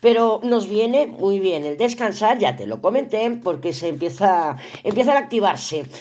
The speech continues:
las energías a partir de, bueno, pues, yo creo que todavía nos queda un día más. A partir del jueves, pero bueno, ya hoy miércoles <laughs> igual empezamos a manifestar. Como no tenemos así grandes aspectos en el cielo, había pensado, pues, explicarte,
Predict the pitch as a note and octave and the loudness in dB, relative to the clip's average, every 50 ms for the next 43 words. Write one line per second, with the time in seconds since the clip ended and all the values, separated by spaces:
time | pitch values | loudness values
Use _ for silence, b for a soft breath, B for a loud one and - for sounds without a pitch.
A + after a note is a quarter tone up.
0 | B B B - G3 G3+ G3+ A3 G3+ G3+ G3+ - - - G3+ G#3 G#3 A3 A3+ A#3+ | B B B -4 -4 -2 -2 -2 -2 -2 -2 -4 -2 2 4 6 6 6 6 4
1 | A#3 - - F#3+ F#3 F#3+ F#3 F#3 - - F#3 F#3+ F#3+ G3 G#3 A3 G#3+ G3 F3+ E3+ | 2 0 -4 -2 -2 -2 -4 -4 -2 -2 0 0 0 0 0 0 0 2 0 0
2 | D#3 D3+ C#3 B2+ D3 G3 G3+ F#3+ - - E3+ D#3+ C3 - - B B B B B | 0 -2 -4 -4 -2 0 0 0 0 -2 -6 -6 -6 -10 -16 B B B B B
3 | B - C4+ C#4+ - - - D#4+ C#4 C4+ C4 A#3+ A#3 A#3 A#3+ B3 A3+ G#3 G3 G3+ | B -2 2 2 2 4 4 4 4 4 2 0 0 2 2 2 2 4 2 0
4 | E3+ D3+ C3+ A2 G#2+ - - b b b b G3 G3 G#3 G#3 G#3 A#3+ A#3 A#3 A3+ | 0 0 -2 -6 -10 -12 -16 b b b b -6 -4 -4 -6 -4 -2 0 0 0
5 | A#3 A#3 A3 A3+ A3+ A3+ B3 B3+ C4+ C#4+ C#4+ - - b b b b b b _ | 0 2 4 4 6 6 4 4 4 2 0 -4 -12 b b b b b b _
6 | - _ _ A3+ B3 C#4+ D4+ C4 A3 A#3 C4+ C4+ C#4+ C#4+ C#4 C4+ C4+ C4 C4+ C#4 | -20 _ _ 0 4 4 4 4 4 0 2 2 2 2 2 2 0 0 2 0
7 | C4 C4 B3 A#3 A3 G3 D#3 E3 - G#3+ A3+ G3 - - - - C4+ - - A#3 | 0 0 0 0 -2 -2 -2 -4 -4 -6 -8 -8 -8 -12 -16 -16 -10 -6 -2 0
8 | A#3 C4+ C#4+ C#4+ C4 A#3 A#3+ B3 A#3+ G#3 G#3+ G3+ G3+ E3+ D3+ D3 D3+ C3+ - - | 2 2 0 0 0 -2 -2 -2 -2 -2 -2 -2 -2 -4 -4 -6 -8 -8 -6 -6
9 | C#3 C3+ C3 - B B B B B B - A#3+ C4+ D#4 E4+ - - - G#4 G4 | -6 -8 -8 -14 B B B B B B -2 0 4 4 4 4 4 2 2 2
10 | F#4 F#4 E4 E4 - E4+ D#4 D#4 D4+ C#4+ C4 C4 A#3+ C4+ C4 - B3+ B3 - A#3+ | 0 0 -2 -2 -4 -2 0 0 0 2 0 0 -2 -2 -2 -2 -4 -2 -2 -4
11 | G#3 A#3+ A#3 A3 A3 A3 A3+ B3 B3+ B3+ A#3+ A3 G#3+ G#3 G#3 - - F#3 G#3 G3+ | -2 -2 -2 -2 -2 -4 -2 -2 0 2 2 0 0 -2 -10 -14 -6 -4 0 2
12 | A3+ A#3 A#3+ C#4 C#4 - - B3+ A#3+ A#3+ A3+ A#3 A#3+ A#3 F#3+ G3 F#3+ F3+ E3 C3 | 2 2 2 0 -2 0 0 2 2 4 4 2 0 0 0 0 0 0 -2 -4
13 | F3+ C#3+ - - D#3 F3 - F#3 F#3+ F#3+ - G#3+ A3 A3 G#3+ G3+ G3+ | -8 -12 -8 -8 -8 -2 -2 -2 -2 -2 -2 -2 0 0 0 -2 -4